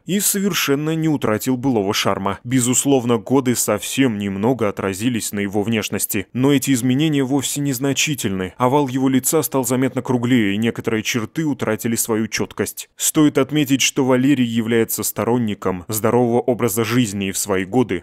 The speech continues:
по-прежнему активно занимается спортом. Быть может, именно это является секретом его прекрасного внешнего вида.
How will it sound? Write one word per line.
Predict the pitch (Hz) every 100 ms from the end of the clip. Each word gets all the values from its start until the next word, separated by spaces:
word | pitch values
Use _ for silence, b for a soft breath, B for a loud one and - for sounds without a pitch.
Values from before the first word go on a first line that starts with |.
| 107
по-прежнему | 110 123 127 110 113 95
активно | 92 - 143 113
занимается | 95 101 98 92 -
спортом. | - - 104 202 92 -
Быть | - 135 120
может, | 147 135 135
именно | 143 139 131 -
это | 143 147
является | 113 104 117 107 101
секретом | - 107 147 139 101
его | 95 104
прекрасного | 101 - 104 - 90 95 - 98 95
внешнего | 101 95 - 101 98
вида. | 104 104 98